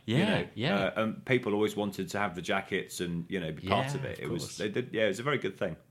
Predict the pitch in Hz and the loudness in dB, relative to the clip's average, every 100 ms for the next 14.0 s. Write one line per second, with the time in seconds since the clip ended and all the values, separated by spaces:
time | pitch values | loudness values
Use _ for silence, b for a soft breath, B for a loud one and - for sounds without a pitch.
0 | _ 101 113 127 120 - - - - B | _ 0 2 2 2 -4 -12 -18 -20 B
1 | B B B B B - 143 190 139 - | B B B B B 4 8 8 8 4
2 | - 156 107 - - - - 214 214 175 | 8 8 8 2 -14 -14 4 6 8 8
3 | 156 151 143 95 95 - - - 117 117 | 8 10 10 8 4 0 -4 2 6 6
4 | 120 - 117 127 139 160 123 135 117 101 | 6 6 8 10 10 8 4 2 4 4
5 | 95 98 92 110 120 - - - - 147 | 4 6 6 4 2 0 -4 -6 4 6
6 | 185 - - - - B B B 151 127 | 6 0 -6 -8 -16 B B B 8 10
7 | - 127 117 123 113 160 - - 135 - | 10 8 8 6 4 4 2 2 2 4
8 | 120 98 104 - 92 - 101 - 62 - | 4 6 4 4 0 2 0 0 -6 -10
9 | - 92 80 - 82 92 92 90 90 - | -6 -4 -4 -4 2 2 2 0 -4 0
10 | 110 90 90 90 87 85 - 85 82 80 | 2 4 4 2 0 -2 -4 -2 0 0
11 | 78 - _ - 87 87 - 117 107 95 | -2 -6 _ -6 -4 0 2 4 4 0
12 | - 92 95 87 85 95 90 82 80 82 | 0 0 0 -2 -4 -2 0 0 -2 -2
13 | 80 78 78 85 - 82 - 78 71 | -2 -2 -2 -4 -2 -4 -4 -6 -6